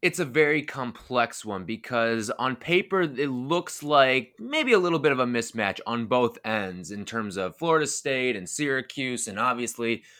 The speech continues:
there's the seeding disadvantage as well. But I really do think both teams have a fantastic chance of advancing. When you look at Florida State, they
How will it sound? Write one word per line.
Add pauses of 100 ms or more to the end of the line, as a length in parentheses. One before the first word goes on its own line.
(120)
there's
the
seeding
disadvantage
as
well. (300)
But
I
really
do
think
both
teams
have
a
fantastic
chance (380)
of
advancing.
When
you
look
at
Florida
State,
they